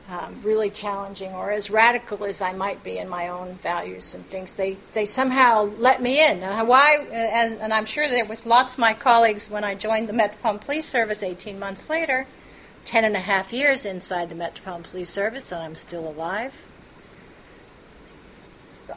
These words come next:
My colleagues didn't ever, ever thought that I would. I'm sure there were bets taken, perhaps, Ian, um, of how long I would last inside the Met, because it was, it's not something that's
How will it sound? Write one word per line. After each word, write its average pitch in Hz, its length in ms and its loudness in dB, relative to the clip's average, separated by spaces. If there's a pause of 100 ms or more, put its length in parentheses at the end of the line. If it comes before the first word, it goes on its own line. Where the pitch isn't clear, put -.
(120)
My 262 220 8
colleagues 285 480 6
didn't 240 300 6
ever, 196 340 2
ever 185 260 -2
thought 180 400 -4
that 185 140 -4
I 175 140 0
would. 185 120 -6
I'm 180 80 -12
sure 240 220 -2
there 220 100 -2
were 190 80 0
bets 185 360 -2
taken, 180 580 -12
perhaps, - 720 -12 (560)
Ian, 190 380 -12 (160)
um, 202 240 -4
of 202 100 -10
how 208 220 -2
long 202 200 -2
I 185 140 -2
would 190 160 -8
last 175 600 -8 (1080)
inside 185 460 -6
the 180 80 -16
Met, 165 240 -14 (460)
because 208 560 0 (380)
it - 200 -8
was, 226 400 2
it's - 160 -10
not 226 380 4
something 214 380 -4
that's - 380 -6